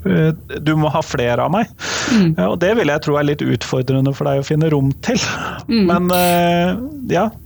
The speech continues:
Speaker 2: Men jeg tror jo også at, eh, jobben til en kunnskapsminister er å vise fram hvor mye man kan spare alle andre steder, da, hvis, eh, he-, vår sektor lykkes. Fordi, eh, ikke sant, i dag så er det en av fem som ikke fullfører videregående.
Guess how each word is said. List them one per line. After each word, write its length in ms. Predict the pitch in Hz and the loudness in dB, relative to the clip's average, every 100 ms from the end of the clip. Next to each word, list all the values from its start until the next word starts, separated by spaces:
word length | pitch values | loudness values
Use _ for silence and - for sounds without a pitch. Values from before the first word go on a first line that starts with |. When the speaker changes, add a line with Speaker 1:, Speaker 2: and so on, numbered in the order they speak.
| - - - | -20 -20 -6
Speaker 2:
Men 140 | 233 254 | -2 0
jeg 80 | 254 | 0
tror 100 | 233 | 0
jo 100 | 269 | 2
også 140 | 214 214 | 0 -2
at, 180 | 214 208 | -2 0
eh, 280 | 208 202 202 | 0 2 2
jobben 320 | 165 160 165 | 2 2 0
til 120 | 185 | 2
en 180 | 180 180 | 2 2
kunnskapsminister 600 | 156 147 147 - 151 - 170 | 0 0 -2 0 0 0 0
er 140 | 165 | 2
å 40 | |
vise 360 | 175 160 139 143 | 2 2 0 0
fram 280 | 160 165 165 | 0 2 4
hvor 200 | 160 160 | 4 2
mye 160 | 165 147 | 2 2
man 160 | 147 | 2
kan 120 | 170 | 0
spare 420 | 165 - 180 147 156 | -2 -2 0 0 0
alle 240 | 190 165 | 0 0
andre 300 | 170 156 135 | 2 2 2
steder, 300 | 160 165 151 | 0 0 0
da, 180 | 220 190 - | 0 -2 -2
hvis, 400 | 180 - - 180 | -2 0 0 0
eh, 920 | 165 165 165 160 160 160 165 160 160 | 2 2 2 2 2 2 2 0 0
he-, 340 | 160 185 175 - | 2 2 0 -2
vår 320 | 160 180 180 208 | 2 2 2 0
sektor 320 | 165 - 185 | -2 0 0
lykkes. 500 | 190 - 233 - - - - - - | 0 0 -2 -2 -4 -6 -8 -10 -4
Fordi, 340 | 226 202 196 190 190 190 190 - - - | 0 2 2 2 2 0 -2 -4 -16 -12
eh, 400 | - - - 151 - | -6 -4 -4 -2 0
ikke 100 | 185 | 2
sant, 220 | 202 196 | 2 0
i 40 | 202 | 0
dag 220 | 185 190 | 0 0
så 200 | - 196 | 0 0
er 140 | 170 | 2
det 260 | 170 170 156 | 2 2 2
en 120 | 151 | 2
av 100 | 165 | 2
fem 160 | 156 147 | 0 0
som 160 | - | 0
ikke 360 | 165 - 156 156 | 0 0 0 0
fullfører 460 | - 156 143 135 147 | 0 0 0 0 2
videregående. 520 | 139 120 120 123 | 0 0 0 0